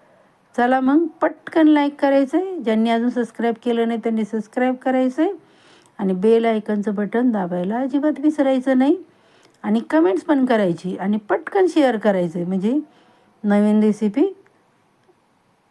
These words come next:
नवीन जणांना माहिती पडेल. हे बघा, अशा प्रकारे आपण दुसरं पण इडली पात्र, हे वडा आहे तो असा इडली पात्रामध्ये ठेवतोय.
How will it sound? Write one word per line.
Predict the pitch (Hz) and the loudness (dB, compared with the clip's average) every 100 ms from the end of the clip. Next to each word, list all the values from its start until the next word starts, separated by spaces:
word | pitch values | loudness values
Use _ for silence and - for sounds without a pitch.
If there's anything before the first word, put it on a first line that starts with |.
| - | -4
नवीन | 196 190 202 220 - - _ _ _ 196 | -2 2 2 2 -2 -16 _ _ _ -4
जणांना | 185 185 185 240 | -2 0 0 0
माहिती | 320 320 311 | 2 2 0
पडेल. | 285 269 254 262 - _ _ _ _ _ | 0 2 2 -2 -8 _ _ _ _ _
हे | 202 | -6
बघा, | 185 185 269 302 | -4 -2 -2 -4
अशा | 233 | -6
प्रकारे | 202 202 190 202 202 | -4 -4 -2 -2 -2
आपण | 196 240 339 349 _ _ _ - | -2 -2 -4 -6 _ _ _ -10
दुसरं | 202 196 202 | -6 -4 -4
पण | 214 220 | -2 -2
इडली | 208 196 | -2 -4
पात्र, | 196 196 208 277 339 _ _ - _ _ - - | -4 -6 -4 -6 -6 _ _ -20 _ _ -14 -6
हे | 214 - - - _ _ _ | -4 -6 -12 -20 _ _ _
वडा | 240 220 202 | -2 0 0
आहे | 202 202 247 359 | 0 0 -4 -6
तो | - _ - | -10 _ -4
असा | 202 196 226 339 - _ _ _ _ _ _ _ _ _ _ _ _ _ _ _ | -2 0 -2 -4 -10 _ _ _ _ _ _ _ _ _ _ _ _ _ _ _
इडली | 220 196 196 | -6 -2 -2
पात्रामध्ये | 190 196 190 190 190 | -2 -2 0 0 -2
ठेवतोय. | 208 220 185 175 247 | 0 0 0 0 0